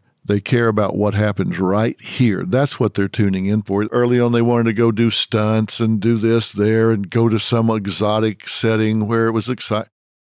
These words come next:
people don't care about that. They care about what I'm gonna say to her when she asks a question that has to do with the outcome of her life or her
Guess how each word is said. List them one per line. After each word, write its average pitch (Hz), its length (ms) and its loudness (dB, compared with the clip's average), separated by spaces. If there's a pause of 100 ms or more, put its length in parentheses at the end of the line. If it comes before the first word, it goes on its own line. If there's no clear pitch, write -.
(240)
people 185 180 2
don't 113 140 0
care 101 140 -2
about 98 200 -2
that. 104 320 -2 (540)
They 147 160 0
care 147 260 0
about 113 320 0
what 110 160 2
I'm 127 180 0
gonna 160 220 0
say 131 380 0
to 127 80 2
her 110 720 0 (480)
when 98 160 -2
she 127 360 2
asks 117 360 0
a 90 60 -8
question 117 580 -2
that 104 140 -4
has 107 340 -2
to 107 80 -6
do 107 340 2
with 95 300 -4
the 101 120 2
outcome 101 460 -2
of 95 120 -2
her 98 180 0
life 98 520 -2
or 98 180 -2
her 98 280 -2